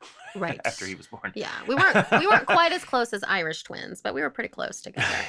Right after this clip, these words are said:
Speaker 1: <laughs>
Speaker 2: And so,
Speaker 1: Irish
Speaker 2: uh,
Speaker 1: twins.
Speaker 2: <laughs> right.
Speaker 1: <laughs>
Speaker 2: You know,
Speaker 1: Yeah, I know. Yeah.
Speaker 2: um, but it was, it was pretty close. So people thought that we were
Speaker 1: Mm.
Speaker 2: growing up,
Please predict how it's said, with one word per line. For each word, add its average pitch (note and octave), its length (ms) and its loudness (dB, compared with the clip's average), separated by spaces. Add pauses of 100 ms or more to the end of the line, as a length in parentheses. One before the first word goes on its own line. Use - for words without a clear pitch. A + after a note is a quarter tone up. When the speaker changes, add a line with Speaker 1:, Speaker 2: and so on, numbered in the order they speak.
(160)
Speaker 1:
<laughs> A2 320 -14
Speaker 2:
And G3+ 200 -2
so, F3+ 500 2
Speaker 1:
Irish D#3 440 0
Speaker 2:
uh, - 60 -2
Speaker 1:
twins. - 420 -10 (240)
Speaker 2:
<laughs> - 220 -18
right. A3+ 480 0
Speaker 1:
<laughs> - 240 -2
Speaker 2:
You C3 100 4
know, G#3+ 100 -2
Speaker 1:
Yeah, D3 220 4
I D3+ 120 6 (120)
know. C#3+ 100 4 (280)
Yeah. G3+ 440 4
Speaker 2:
um, F3+ 300 -4 (160)
but G3+ 720 0
it A#3 100 -2
was, B3 160 -6
it A3+ 80 -2
was A#3 120 -6
pretty F#3 200 -4
close. D#3+ 280 -4
So F#3+ 120 -12
people G3+ 240 -4
thought - 260 -2
that D3 160 -6
we D3+ 100 -8
were D3 540 -2 (460)
Speaker 1:
Mm. F#2 220 -4
Speaker 2:
growing D3+ 280 -2
up, D3 340 -4